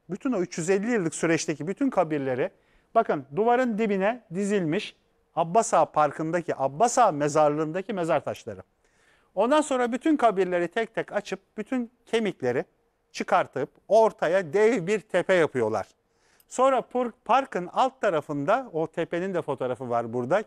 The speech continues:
Kemik Dağı'nın. Düşünebiliyor musunuz? Orada veli var, evliya var, kimler var orada?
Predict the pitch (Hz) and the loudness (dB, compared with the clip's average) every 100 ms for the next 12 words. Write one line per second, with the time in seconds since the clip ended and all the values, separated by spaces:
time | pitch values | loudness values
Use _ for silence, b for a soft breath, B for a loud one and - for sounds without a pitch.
0 | - 160 165 180 - 131 127 123 202 - | -4 -2 0 -2 -2 0 2 2 0 -2
1 | _ _ _ _ _ _ _ - - 175 | _ _ _ _ _ _ _ -14 -6 -4
2 | 185 240 175 - 117 143 156 123 135 147 | -2 -2 -2 -4 0 0 2 0 0 0
3 | 175 165 139 139 143 143 156 170 151 123 | 2 2 2 0 -2 0 0 2 2 -2
4 | _ 202 202 208 220 196 131 113 101 95 | _ -4 -2 2 2 2 0 0 -4 -10